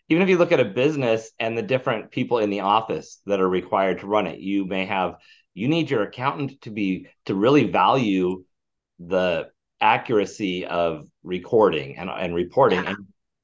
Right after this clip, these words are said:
Speaker 1: but a salesperson
Speaker 2: Honesty.
Speaker 1: isn't gonna be as good at that. They're gonna value relationship and all this
Speaker 2: Yeah.
Speaker 1: other stuff. And you need them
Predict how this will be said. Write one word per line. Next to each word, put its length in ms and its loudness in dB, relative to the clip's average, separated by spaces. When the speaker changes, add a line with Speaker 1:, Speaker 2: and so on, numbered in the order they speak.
Speaker 1:
but 160 0
a 60 2
salesperson 460 4
Speaker 2:
Honesty. 340 2
Speaker 1:
isn't 180 0
gonna 180 2
be 120 8
as 120 0
good 220 4
at 140 2
that. 260 0
They're 120 4
gonna 240 0
value 440 0
relationship 920 -4
and 220 -10
all 260 4
this 180 2
Speaker 2:
Yeah. 80 -4
Speaker 1:
other 320 4
stuff. 440 0
And 200 -2
you 100 2
need 260 4
them 480 0